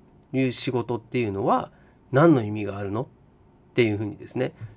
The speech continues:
最初の接客だったり、もしくは料理を作るっていうような仕事を一番ですね、す-、下、最下部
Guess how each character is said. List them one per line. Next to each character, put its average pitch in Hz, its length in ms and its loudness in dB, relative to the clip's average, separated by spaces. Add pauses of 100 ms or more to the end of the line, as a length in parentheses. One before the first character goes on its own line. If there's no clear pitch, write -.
最 214 260 -2
初 202 160 2
の 196 320 4
接 160 200 -2
客 - 440 -2 (200)
だ 135 100 0
っ - 20 -18
た - 160 -8
り、 95 100 -6
も 113 140 -2
し - 80 -10
く - 60 -6
は 92 60 -2
料 156 260 6
理 110 120 0
を 95 100 -8
作 - 200 -2
る - 120 -4
っ - 320 -20
て 156 100 2
い 170 220 6
う - 20 2
よ 170 200 4
う 127 40 2
な 101 140 -4
仕 - 220 -6
事 120 320 -2
を 135 380 4 (520)
一 - 260 -6
番 185 220 4
で - 100 -4
す - 120 -12
ね、 - 120 -16 (360)
す-、 - 300 -16
下、 - 360 -2 (880)
最 175 300 2
下 170 160 0
部 - 140 -8